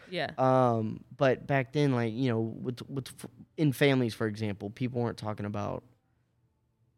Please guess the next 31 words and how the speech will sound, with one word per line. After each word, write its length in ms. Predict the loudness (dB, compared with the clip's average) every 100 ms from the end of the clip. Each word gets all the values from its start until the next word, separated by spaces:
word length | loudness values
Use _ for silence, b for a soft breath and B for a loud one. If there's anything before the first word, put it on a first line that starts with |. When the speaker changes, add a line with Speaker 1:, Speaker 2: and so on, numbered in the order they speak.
| _ -4
Speaker 2:
like, 220 | -4 -2
cheating 480 | -4 0 0 0 0
wasn't 300 | -2 -4 -6
as 100 | -6
commonly 420 | -4 -2 -2 -4
known 440 | -6 -8 -12 -14 -12
or 180 | -4 -4
Speaker 1:
But 80 | -2
it 40 |
Speaker 2:
co-, 80 | -2
a 40 |
Speaker 1:
was 80 | -2
Speaker 2:
common 300 | 0 0 0
thing, 280 | -4 -6 -4
you 80 | -4
know, 180 | 0 0
or 160 | -2 B B
infidelity, 640 | 6 6 6 2 2 2 0
right? 260 | 0 0 -4 b b _ _ _
But 280 | 0 0 0 _ _ _ -10
Speaker 1:
But, 200 | -6 -2
okay, 220 | 0 -2
so 180 | -2 -4
here's 240 | -2 -4
the 60 | -4
thing, 340 | -6 -6 -10 -12
hot 260 | -8 -8
take 220 | -6 -12 -12
for 120 | -10
that 360 | -6 -6 -6 -4
Speaker 2:
Okay. 220 | -2 -2